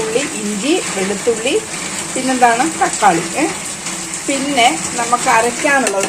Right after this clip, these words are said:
കാര്യം കാണിച്ചേക്കാം. തേങ്ങ ഞാൻ ഒരു, ഏ, ടേബിൾ സ്പൂൺ കാശ്മീരി മുളക് പൊടി, ഒരു ടേബിൾ സ്പൂൺ മല്ലിപ്പൊടി, കുറച്ച് മഞ്ഞൾപ്പൊടി, ഏ, പിന്നെന്താണ് ഉലുവാപ്പൊടി കുറച്ച്, പിന്നെ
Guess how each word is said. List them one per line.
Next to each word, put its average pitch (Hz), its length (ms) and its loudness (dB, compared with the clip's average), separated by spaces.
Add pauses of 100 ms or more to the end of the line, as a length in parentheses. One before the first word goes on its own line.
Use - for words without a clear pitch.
കാര്യം 175 340 0
കാണിച്ചേക്കാം. 185 480 -2 (880)
തേങ്ങ 214 340 2 (840)
ഞാൻ 233 160 2 (140)
ഒരു, 233 160 6 (300)
ഏ, 220 40 2 (220)
ടേബിൾ 226 300 4
സ്പൂൺ 247 260 -4
കാശ്മീരി 233 520 2
മുളക് 190 180 2
പൊടി, 208 180 2 (720)
ഒരു 226 180 6
ടേബിൾ 226 260 4
സ്പൂൺ 233 220 0
മല്ലിപ്പൊടി, 214 540 0 (160)
കുറച്ച് 214 420 -2 (140)
മഞ്ഞൾപ്പൊടി, 214 580 0 (360)
ഏ, 196 40 0 (400)
പിന്നെന്താണ് 214 540 0
ഉലുവാപ്പൊടി 214 540 0 (160)
കുറച്ച്, 226 320 0 (560)
പിന്നെ 214 280 2